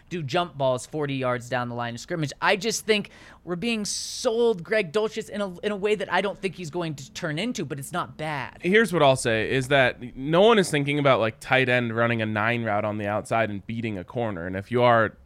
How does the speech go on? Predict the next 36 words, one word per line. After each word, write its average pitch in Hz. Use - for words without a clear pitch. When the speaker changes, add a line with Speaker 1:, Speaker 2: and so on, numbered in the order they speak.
Speaker 2:
you're 123
just 113
thinking 143
about 101
it 80
wrong. 82
Speaker 1:
Then 294
why 285
do 302
they 302
keep 311
saying 302
vertical 302
threat, 285
vertical 254
Speaker 2:
Okay, 139
Speaker 1:
threat, 151
Speaker 2:
vertical 202
Speaker 1:
take 190
the 185
top 170
Speaker 2:
th-, 269
Speaker 1:
off 226
of 175
defense? 170
Speaker 2:
because 175
where 156
he 196
can 185
be 156
really 147
dangerous 131
is 123
in 131
the 117
seam. 90